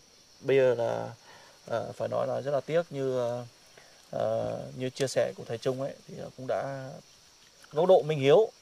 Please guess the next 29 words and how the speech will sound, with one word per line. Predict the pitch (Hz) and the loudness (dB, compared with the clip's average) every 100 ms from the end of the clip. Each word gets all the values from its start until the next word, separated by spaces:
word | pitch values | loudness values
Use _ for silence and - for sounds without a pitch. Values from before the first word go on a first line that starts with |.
| - - - - - - | -20 -20 -20 -20 -16 0
là | 120 120 | 4 4
cũng | 127 147 | 0 -2
đã | 139 | 0
nhờ | 147 139 123 123 | 2 4 2 2
thầy | 117 | -2
Trung | 143 147 135 _ _ - - _ _ - - - | -2 -2 -6 _ _ -20 -20 _ _ -20 -20 -2
và | 127 113 113 117 127 180 _ _ _ _ _ _ _ | 0 2 -2 -6 -10 -18 _ _ _ _ _ _ _
thầy | - | -6
Trung | 123 143 135 | -4 -4 -4
cũng | |
đã | 135 127 139 143 | -4 -2 -4 -4
có | 139 131 | -4 -2
những | 139 | -4
cái | 147 143 _ _ _ - | -8 -10 _ _ _ 0
tác | 165 | 2
động, | 165 156 - - | 2 0 -2 -6
có | 123 | -4
những | 135 | -4
cái | 135 | -8
sự | - 151 | -10 -10
giúp | 156 - | -12 0
đỡ, | 143 131 - - _ _ _ _ _ | 2 2 -2 -12 _ _ _ _ _
ờ, | - 117 113 117 | -12 -8 -6 -4
gặp | 120 143 | -4 -4
gỡ | 131 139 - - | -4 -4 -6 -10
người | 127 | -10
thầy | 123 120 | -6 -6
hiệu | 120 - | -6 -6
trưởng | 127 | -6